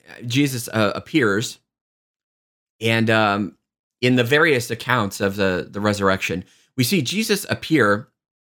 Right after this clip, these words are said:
and, all right, this is, this is Jesus risen from the dead. So this is his, his glorified body. And we know it's not like a normal body because he walks through walls. It says,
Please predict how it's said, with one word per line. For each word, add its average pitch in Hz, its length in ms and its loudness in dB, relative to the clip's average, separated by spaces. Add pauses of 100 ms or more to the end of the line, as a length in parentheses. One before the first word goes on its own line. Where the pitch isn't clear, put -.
(580)
and, 151 400 2
all - 60 -12 (1160)
right, 127 60 -4
this 208 220 0
is, 151 220 -2
this 165 200 -10
is 165 120 -12
Jesus 147 360 0
risen 151 240 2
from 143 160 -4
the 117 80 2
dead. 101 400 -4
So 127 100 -14
this 160 160 -6
is 143 140 -4
his, 123 300 2
his 120 240 0
glorified 123 1120 2
body. 101 400 0 (560)
And 113 260 0
we 127 100 4
know 165 160 4
it's - 160 -2
not 139 180 0
like 139 160 0
a 117 60 2
normal 131 580 2
body 92 380 -2
because 120 340 -2
he 127 140 0
walks 127 340 0
through 123 180 -2
walls. 101 640 0
It 101 80 -16
says, 117 420 0